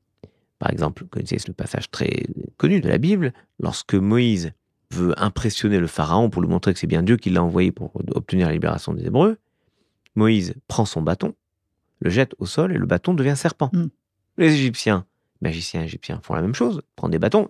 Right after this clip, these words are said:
Speaker 1: ils les jettent par terre, ils arrivent à le faire devenir serpent. Sauf que le serpent de Moïse mange tous les autres serpents et Moïse le reprend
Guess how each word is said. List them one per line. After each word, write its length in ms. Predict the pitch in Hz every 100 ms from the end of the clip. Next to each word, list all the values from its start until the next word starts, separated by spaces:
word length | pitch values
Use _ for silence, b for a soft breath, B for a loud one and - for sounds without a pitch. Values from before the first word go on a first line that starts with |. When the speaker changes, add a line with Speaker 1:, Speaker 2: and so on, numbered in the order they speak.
| -
Speaker 1:
ils 80 | 92
les 60 |
jettent 120 | 104 104
par 140 | 107
terre, 160 | 85 76
ils 140 | 80
arrivent 160 | 113 120
à 40 |
le 40 |
faire 240 | - - - -
devenir 240 | - - -
serpent. 280 | - - - _ B B B
Sauf 200 | - 143
que 80 | 135
le 80 | 123
serpent 520 | - 143 - 127 - _ _ -
de 100 | 117
Moïse 480 | 123 123 110 87 85 _ _ _
mange 360 | 113 156 147 113
tous 120 | -
les 100 | 147
autres 160 | 127 107
serpents 380 | 107 - 190 - _ _ _ _ _ _ _ _ -
et 60 | 110
Moïse 320 | 113 151 135
le 60 | 92
reprend 440 | 135 135 - 180